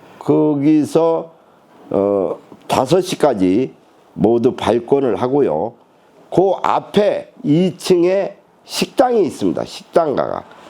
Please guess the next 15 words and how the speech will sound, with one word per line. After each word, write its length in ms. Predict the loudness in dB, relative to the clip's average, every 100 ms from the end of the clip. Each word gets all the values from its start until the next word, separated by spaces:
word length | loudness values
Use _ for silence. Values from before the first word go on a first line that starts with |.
| -20 -8
거기서 440 | -2 0 2 0
우리는, 500 | 0 0 2 0 -2 -6 -20 -20 -6
어, 480 | -4 -4 -4 -6 -8
저녁을 540 | -4 -2 0 0 0 0
먹기로 440 | -2 -6 -4 -2
했습니다. 420 | -4 -8 -10 -10 -16 -20 -20 -20 -8
저녁을 500 | 0 2 2 0 0
먹고 720 | 0 0 -2 -2 0 0 -4 -14 -6 -2
어쩌고 460 | 0 0 0 2
하다 260 | 0 0 0
보면 480 | 0 0 0 -2 -6 _ _ _ _ _
다섯 360 | -4 -2 0 -2
시 560 | -2 -2 2 2 0 -2
반에서 800 | -2 0 0 -2 -2 -2 -4 -10 _ _ -4
여섯, 340 | -2 0 0